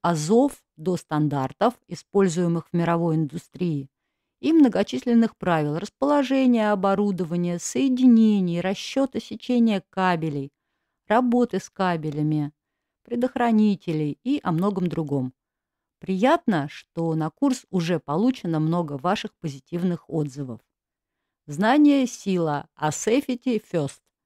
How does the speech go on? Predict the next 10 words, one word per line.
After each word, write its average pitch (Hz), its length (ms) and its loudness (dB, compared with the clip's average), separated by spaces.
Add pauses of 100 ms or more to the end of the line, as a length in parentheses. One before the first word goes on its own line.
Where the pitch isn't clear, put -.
(380)
Ссылка 285 560 -2
в 170 80 -4
описании. 135 760 -2 (640)
Также 233 280 0
благодарю 180 500 0
Романа 185 580 2
за 151 140 -6
картинки 226 480 -2
к - 80 -10
видео. 151 540 -2